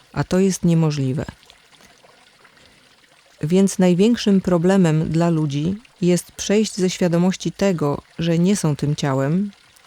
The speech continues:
do natury duchowej, bo ludzie mają taki problem, że oni są jak chomiki.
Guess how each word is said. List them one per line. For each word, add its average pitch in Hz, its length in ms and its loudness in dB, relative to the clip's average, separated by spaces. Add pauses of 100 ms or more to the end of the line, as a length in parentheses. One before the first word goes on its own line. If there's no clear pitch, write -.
(120)
do 165 180 2
natury 190 400 2
duchowej, 156 600 -4 (640)
bo 151 120 0
ludzie 214 280 2
mają 175 300 2
taki 180 280 -4
problem, 147 580 -2 (400)
że 175 160 -4
oni 214 220 2
są 196 180 0
jak 190 200 0
chomiki. 165 600 -2